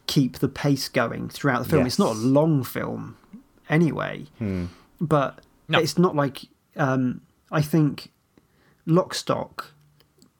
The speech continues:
Speaker 1: goes in with a little bit more drama, and there's a, not that there's, like, monologues in it, but there's serious dialogue in it.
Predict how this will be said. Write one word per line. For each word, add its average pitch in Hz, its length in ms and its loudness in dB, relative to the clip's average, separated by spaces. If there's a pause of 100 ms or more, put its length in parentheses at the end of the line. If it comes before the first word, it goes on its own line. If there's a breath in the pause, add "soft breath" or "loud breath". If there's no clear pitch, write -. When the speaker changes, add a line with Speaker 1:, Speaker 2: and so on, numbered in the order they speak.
(240)
Speaker 1:
goes 147 360 4
in 135 720 0
with 127 500 0
a - 80 0
little 143 240 4
bit 135 160 -2
more 127 180 2
drama, 127 760 0 (1000)
and 151 160 4
there's 143 140 2
a, 147 180 4 (320)
not 190 280 4
that 175 120 0
there's, 156 160 2
like, 143 160 0
monologues 139 720 2
in 131 100 -4
it, - 180 -8
but 151 240 -4
there's 135 220 0
serious 135 760 2
dialogue 120 600 0
in - 100 -6
it. - 180 -12